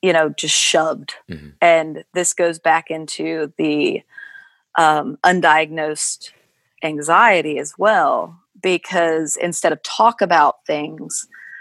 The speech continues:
Speaker 1: I would just internalize them, and then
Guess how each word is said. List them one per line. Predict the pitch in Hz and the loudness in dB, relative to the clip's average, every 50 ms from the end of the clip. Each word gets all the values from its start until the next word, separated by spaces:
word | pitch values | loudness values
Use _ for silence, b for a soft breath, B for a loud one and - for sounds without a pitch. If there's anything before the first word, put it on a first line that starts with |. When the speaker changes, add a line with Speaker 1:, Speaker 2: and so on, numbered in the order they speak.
| B B _ - - | B B _ 0 4
Speaker 1:
I | 180 185 190 | 6 6 6
would | 196 185 170 160 | 4 2 0 -2
just | - - 160 156 147 143 - - - - _ _ - | -4 -4 -4 -4 -4 -6 -8 -12 -12 -20 _ _ -4
internalize | 131 151 147 - - - - 311 302 277 196 165 156 147 151 151 - | -4 -4 -4 -6 -2 4 6 6 6 8 6 6 6 4 2 0 -2
them, | - 139 139 143 - 175 - _ b b b b b - - | -4 -4 -4 -4 -8 -12 -14 _ b b b b b -2 2
and | 175 180 185 185 | 2 2 2 2
then | 185 185 180 180 175 175 170 175 | 0 2 2 0 -2 -4 -8 -12